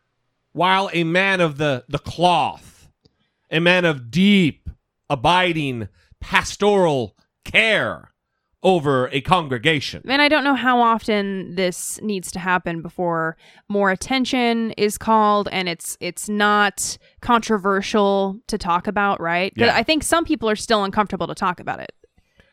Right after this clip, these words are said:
Speaker 1: Not me.
Speaker 2: The crisis in the Catholic Church is serious and it needs to be talked about.
Speaker 1: It is just that, a crisis. All right.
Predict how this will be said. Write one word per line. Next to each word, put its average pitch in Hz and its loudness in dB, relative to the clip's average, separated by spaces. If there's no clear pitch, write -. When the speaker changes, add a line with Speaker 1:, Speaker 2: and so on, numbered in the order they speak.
Speaker 1:
Not 147 4
me. 220 4
Speaker 2:
The 240 8
crisis 240 0
in 185 -6
the 180 -6
Catholic 202 0
Church - 0
is 196 -4
serious 175 0
and 202 -2
it 185 0
needs 226 -2
to - -8
be 214 -2
talked 349 -6
about. - -2
Speaker 1:
It 214 2
is 220 2
just 127 0
that, 135 -4
a 135 -4
crisis. - -4
All 110 0
right. 98 -6